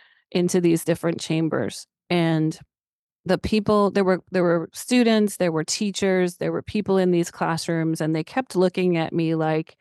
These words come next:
"Why, you're not supposed to be here. It's so, it's,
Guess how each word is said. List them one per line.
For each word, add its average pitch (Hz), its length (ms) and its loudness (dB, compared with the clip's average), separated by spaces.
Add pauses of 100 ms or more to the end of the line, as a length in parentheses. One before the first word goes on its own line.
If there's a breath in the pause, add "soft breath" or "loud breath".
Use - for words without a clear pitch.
(680 soft breath)
"Why, 180 460 2 (140)
you're 185 140 2
not 185 200 2
supposed - 360 -2
to 160 60 -4
be 160 180 -8
here. 170 340 -8 (540)
It's 185 180 -6
so, 208 300 4 (100)
it's, 202 220 0